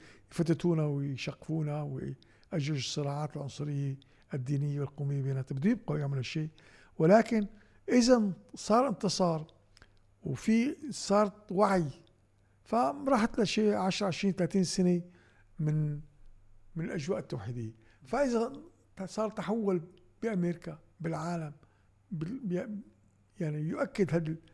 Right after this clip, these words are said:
هال-، العولمة الحيوية، عندئذ ممكن مشاكلنا، آه،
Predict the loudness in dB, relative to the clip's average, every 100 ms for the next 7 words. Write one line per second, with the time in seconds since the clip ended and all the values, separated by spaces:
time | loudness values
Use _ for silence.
0 | _ _ _ _ _ -18 -8 -4 -4 -4
1 | -2 4 6 6 4 -2 -2 -2 -2 -4
2 | -8 -16 _ _ _ _ _ _ -2 2
3 | 2 2 2 0 -4 -14 -20 -20 _ _
4 | _ _ _ _ _ _ 2 4 4 0
5 | 0 -6 -14 -20 _ _ -6 -2 0 0
6 | 0 0 0 -4 -10 _ _ _ _ _
7 | _ _ _ -6 -4 -6 -10